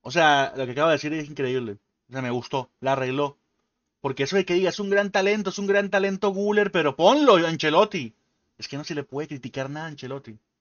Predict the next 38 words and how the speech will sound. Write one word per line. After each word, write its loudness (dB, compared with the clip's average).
Todo -2
lo 0
ha 0
hecho -8
bien -8
esa -8
temporada. -10
Todo -6
lo -4
ha -4
hecho -10
bien. -10
Lo -6
único -6
que -8
se -12
le -6
puede -10
criticar -10
es -10
Güler. -8
Y -6
decir -4
de -2
que -12
es -10
un -8
gran -2
talento -4
y -6
no -6
lo -2
pone, 0
no -6
lo -4
entendemos -4
los -4
madridistas. -8